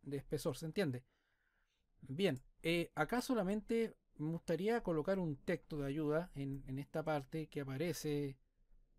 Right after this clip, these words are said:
Entonces, esto lo vamos a correr un poquito para acá. Un, un pequeño texto acá. Entonces, eh, la pata dos es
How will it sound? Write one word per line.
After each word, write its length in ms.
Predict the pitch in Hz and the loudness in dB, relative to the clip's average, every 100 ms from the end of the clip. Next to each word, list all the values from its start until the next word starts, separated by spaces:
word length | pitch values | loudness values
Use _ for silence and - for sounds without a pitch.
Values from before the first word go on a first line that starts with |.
| - - - - - - - _ _ _ | -20 -20 -20 -20 -20 -20 -20 _ _ _
Entonces, 480 | 156 160 - 180 - | -12 -12 -8 -8 -8
esto 300 | 160 - 180 | -16 -14 -12
lo 100 | 175 | -8
vamos 140 | 170 151 | -8 -8
a 40 | |
correr 160 | 143 160 | -6 -6
un 80 | |
poquito 360 | - 139 139 160 | -4 -4 -4 -4
para 140 | 160 | -2
acá. 260 | 160 131 131 160 | -2 -2 -6 -4
Un, 200 | 156 - - | -6 -6 -6
un 120 | 147 135 | -4 -2
pequeño 400 | 156 196 180 143 | -2 0 0 0
texto 380 | 131 - 156 - | -2 -4 -8 -6
acá. 460 | 143 147 147 196 - - - - _ _ _ _ _ _ _ _ _ _ _ _ _ _ _ - - - - - - _ _ _ - | -8 -2 0 -2 -8 -16 -20 -20 _ _ _ _ _ _ _ _ _ _ _ _ _ _ _ -14 -10 -8 -8 -10 -18 _ _ _ -14
Entonces, 440 | 180 160 170 151 - - - | -10 -4 -4 -4 -8 -20 -6
eh, 760 | 151 147 143 139 139 135 135 - _ - - - - - - - - - - - - - - - - - - 160 | -2 0 0 0 0 0 -2 -6 _ -6 -4 -2 -4 -4 -6 -8 -8 -6 -6 -8 -12 -16 -12 -10 -8 -6 -6 -4
la 100 | 131 | -4
pata 280 | 131 139 202 | -2 2 4
dos 420 | 226 190 208 - - - - - - - - - - - - | 6 4 2 -2 -6 -6 -4 -6 -10 -20 -20 -18 -10 -6 -4
es 320 | 156 170 - | 0 2 0